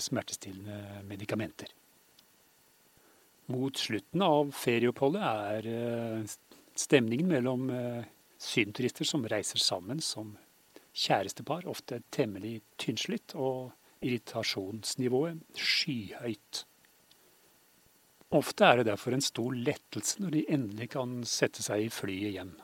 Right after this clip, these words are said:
Og da er jo selvfølgelig det bare å spille baklengs alle de videreverdighetene som de blir utsatt for på veien ned til Gran Canaria. Akkurat det samme i reprise på veien tilbake til Skandinavia. Når de så endelig kommer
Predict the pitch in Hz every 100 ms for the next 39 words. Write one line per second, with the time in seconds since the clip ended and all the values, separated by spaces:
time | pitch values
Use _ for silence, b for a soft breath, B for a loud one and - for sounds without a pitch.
0 | - 110 101 98 120 98 123 - - 120
1 | 131 143 120 113 123 123 110 123 - 156
2 | 127 135 123 131 104 - 165 - - 110
3 | 123 117 104 104 110 107 107 120 117 95
4 | 101 117 - 170 - 135 120 120 113 110
5 | 101 - 135 139 _ - 110 107 104 -
6 | 107 104 101 98 101 104 98 95 82 87
7 | - 107 117 113 135 127 156 - B B
8 | B B B B - 175 - 113 131 190
9 | 123 131 160 196 196 139 165 175 - 143
10 | 151 196 202 - - 208 143 104 95 92
11 | 95 - - 139 131 131 - 143 131 -
12 | 131 107 85 92 - _ _ _ _ _
13 | _ _ _ _ _ _ _ b b b
14 | b b b - 160 190 190 135 165 135
15 | 107 127 123 113